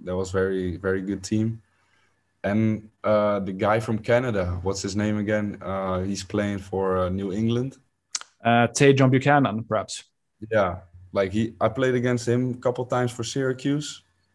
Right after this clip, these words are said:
Speaker 1: and I don't think against us he st-, stood out that much. Like, I didn't, I didn't notice him that much, but the, the progress he's been making, like, he got drafted too, Generation
Speaker 2: Mm.
Speaker 1: Adidas. I'm, I, I'm not sure, but now he's,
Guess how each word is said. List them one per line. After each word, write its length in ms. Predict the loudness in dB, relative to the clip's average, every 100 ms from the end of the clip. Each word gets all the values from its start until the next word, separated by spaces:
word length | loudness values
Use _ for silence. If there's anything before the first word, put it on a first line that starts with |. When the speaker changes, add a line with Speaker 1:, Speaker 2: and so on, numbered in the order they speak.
| _ _ _
Speaker 1:
and 460 | -2 0 -2 -4 -8 -16 -20 -20 _ _
I 100 | -2
don't 160 | 0 0
think 220 | 0 -2
against 420 | -2 0 0 0 2
us 240 | 2 2
he 100 | -2
st-, 220 | -8 -12 -16
stood 360 | -16 -6 -2 2
out 220 | 2 0
that 140 | 0
much. 360 | 0 -2 -4 -14 _ _
Like, 180 | -6 -4
I 60 | -2
didn't, 540 | -2 -2 -2 -4 -8 _
I 80 | -6
didn't 220 | -2 0
notice 240 | 0 0 0
him 80 | 0
that 100 | 0
much, 200 | -2 -4
but 180 | -6
the, 340 | -2 0 0 -4
the 120 | -10
progress 440 | -6 0 0 0 -2
he's 160 | -4
been 240 | -2 -4 -2
making, 480 | -2 -2 -4 -4 -8
like, 200 | -6 -4
he 100 | -4
got 200 | -2 -2
drafted 440 | 2 2 0 -6 -2
too, 320 | 0 0 -4 -12
Generation 540 | -4 2 4 2 -2 -6
Speaker 2:
Mm. 80 |
Speaker 1:
Adidas. 320 | -4 -4 -4 -6 -8
I'm, 180 | -12 -12
I, 160 | -14 -14 -14 -16 -10
I'm 120 | -4
not 140 | -4 -4
sure, 320 | 0 2 2
but 340 | 2 -2 -2 _ _ _ _ _ -6
now 180 | 0 0
he's, 180 | -2